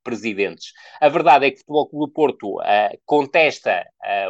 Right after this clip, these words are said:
o facto de Admir, que tinha já um pré-acordo com o Futebol Clube do Porto, ter rompido esse pré-acordo. Admir, que era um médio ofensivo do Vitória Sport Clube de Guimarães, que tinha feito uma grande época anterior,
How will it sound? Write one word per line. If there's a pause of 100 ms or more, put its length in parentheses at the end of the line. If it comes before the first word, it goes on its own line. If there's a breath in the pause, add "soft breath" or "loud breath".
o
facto
de
Admir,
que
tinha
já
um
pré-acordo
com
o
Futebol
Clube
do
Porto, (340 soft breath)
ter
rompido
esse (120)
pré-acordo.
Admir,
que
era
um
médio
ofensivo
do
Vitória
Sport
Clube
de
Guimarães, (260 soft breath)
que
tinha
feito
uma
grande
época
anterior,